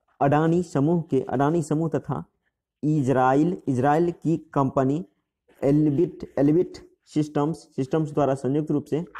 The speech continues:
संयुक्त रूप से भारत की पहली, पहली निजी, निजी मानव रहित विमान यू, यूएबी, यूएबी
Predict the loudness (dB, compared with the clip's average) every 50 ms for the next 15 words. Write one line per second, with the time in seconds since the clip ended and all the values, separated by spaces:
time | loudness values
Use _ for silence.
0 | -18 _ _ _ _ _ _ _ _ _ -2 0 0 0 0 0 -2 -2 -2 -2
1 | -4 -2 -2 -2 -2 -2 -2 -2 -2 -2 -2 -2 -2 -8 -20 _ _ _ _ _
2 | _ 0 0 2 2 2 2 2 0 -2 -6 -14 -20 _ _ _ _ _ 0 2
3 | 2 2 2 2 2 2 2 4 2 2 2 0 -2 -2 -6 -10 _ _ _ _
4 | _ _ _ _ _ _ _ -4 -2 -2 2 2 2 2 2 2 0 -2 -4 -4
5 | -2 0 0 2 2 2 2 2 2 0 0 0 0 0 2 2 2 0 0 -2
6 | -6 -12 _ _ _ _ _ _ _ _ -6 -2 0 2 4 4 2 2 -2 -4
7 | -12 -20 _ _ _ _ _ _ _ _ _ _ _ _ _ -8 -2 0 0 2
8 | 0 0 0 2 2 2 4 2 2 2 2 2 2 2 2 0 -2 -4 -4 0
9 | 2 2 2 2 2 2 2 0 -2 -6